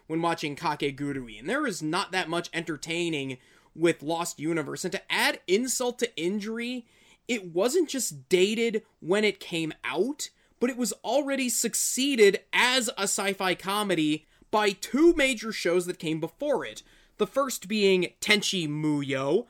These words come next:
which was, which was a sci-fi romance comedy, and the other one being the definitive nineties sci-fi comedy anime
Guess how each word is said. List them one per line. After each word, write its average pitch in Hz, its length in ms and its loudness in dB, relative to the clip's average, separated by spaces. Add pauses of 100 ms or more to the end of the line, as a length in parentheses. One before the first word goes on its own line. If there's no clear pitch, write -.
(140)
which 214 320 6
was, 196 340 4 (440)
which 285 180 -2
was 240 140 -2
a 220 40 2
sci-fi 208 640 2
romance 180 720 4
comedy, 165 720 -2 (220)
and 196 160 2
the 196 160 0
other 285 260 4
one 226 240 2
being 208 380 0
the 190 400 4
definitive 185 800 2
nineties 175 600 0
sci-fi 170 500 0
comedy 160 520 -2
anime 160 640 -2